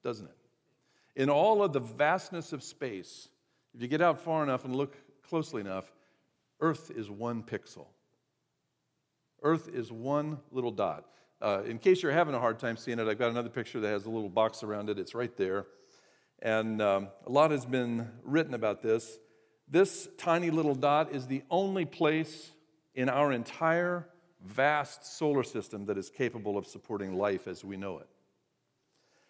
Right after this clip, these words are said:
It is sort of humbling to look at it and realizing how relatively tiny our entire existence is, uh, against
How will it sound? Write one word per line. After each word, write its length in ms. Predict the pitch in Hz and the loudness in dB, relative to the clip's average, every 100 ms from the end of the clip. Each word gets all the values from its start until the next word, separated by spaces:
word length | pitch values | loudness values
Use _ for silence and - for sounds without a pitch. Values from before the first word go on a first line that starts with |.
| _ - | _ 4
It 160 | 135 | 6
is 540 | 139 135 117 - - - _ _ _ _ | 8 6 2 -8 -14 -18 _ _ _ _
sort 280 | - 180 170 | -2 4 4
of 80 | 165 | 6
humbling 500 | 196 214 156 104 107 | 4 4 2 0 -4
to 120 | 139 | -2
look 200 | 143 156 | -2 -2
at 180 | 90 76 | -6 -8
it 120 | - _ _ _ _ _ - | -16 _ _ _ _ _ -8
and 220 | 110 120 | -4 0
realizing 680 | 165 147 113 98 104 101 - _ _ _ _ | 4 4 4 0 -6 -10 -14 _ _ _ _
how 160 | 135 | 2
relatively 600 | 127 147 156 131 127 123 | 4 6 4 2 -2 -4
tiny 440 | 110 - 165 139 110 | -6 -6 -6 -4 -2
our 260 | 98 131 | -4 -4
entire 540 | 117 98 - 139 139 117 | -4 -8 -10 -4 -2 -2
existence 680 | 107 107 135 - 104 - | -6 -6 -6 -6 -10 -6
is, 480 | 131 107 87 87 - _ _ _ _ - | -4 -2 -4 -6 -16 _ _ _ _ -4
uh, 200 | 92 92 | 0 0
against 560 | 107 107 123 113 - | -2 -2 -2 -2 -10